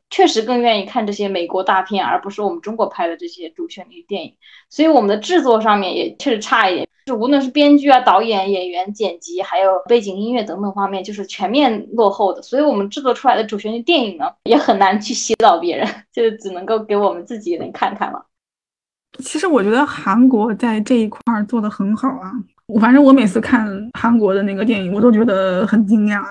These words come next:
Speaker 2: 就是我觉得人家都可以拍得这么好，为什么我们拍的还是一些 <laughs> 就是裤裆里面藏雷炸鬼子的这种东西出来。就看韩国的那个《太极旗飘扬》，还有那个，其实它有一个很商业的片《暗杀》，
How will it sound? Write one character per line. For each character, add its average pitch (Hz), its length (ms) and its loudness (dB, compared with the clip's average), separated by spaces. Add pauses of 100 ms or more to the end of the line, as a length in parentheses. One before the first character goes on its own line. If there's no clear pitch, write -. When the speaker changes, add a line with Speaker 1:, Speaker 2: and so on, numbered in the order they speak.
Speaker 2:
就 226 100 -4
是 202 380 -6
我 202 80 -10
觉 214 80 -6
得 220 60 -2
人 214 100 -2
家 226 140 0
都 220 80 -2
可 220 120 -4
以 196 60 0
拍 202 160 -6
得 208 80 -4
这 214 80 -4
么 208 100 -4
好， 185 180 -10
为 196 100 -8
什 196 100 -4
么 185 80 -6
我 185 160 -8
们 175 340 -8
拍 202 200 -4
的 202 100 -2
还 202 180 -4
是 226 120 -2
一 208 120 0
些 208 160 0 (280)
<laughs> - 300 -10
就 208 120 -4
是 226 120 -2
裤 196 200 0
裆 220 180 4
里 220 60 6
面 208 180 2
藏 220 220 0
雷 226 140 4
炸 214 180 0
鬼 190 200 -2
子 202 60 -2
的 208 120 0
这 240 80 4
种 214 160 4
东 233 180 6
西 226 140 4
出 240 120 0
来。 226 140 4 (720)
就 330 160 2
看 277 320 2
韩 262 200 4
国 247 120 6
的 247 60 4
那 254 100 6
个 233 100 4
《太 247 240 0
极 233 140 0
旗 220 200 -10
飘 233 280 -4
扬》， 185 280 -8
还 220 140 -8
有 202 140 -8
那 202 120 -8
个， 185 300 -12 (480)
其 - 60 -8
实 262 100 4
它 285 160 2
有 240 100 4
一 196 60 2
个 226 100 0
很 226 140 0
商 262 180 2
业 285 80 4
的 220 60 0
片 226 260 -2
《暗 254 200 2
杀》， 240 280 0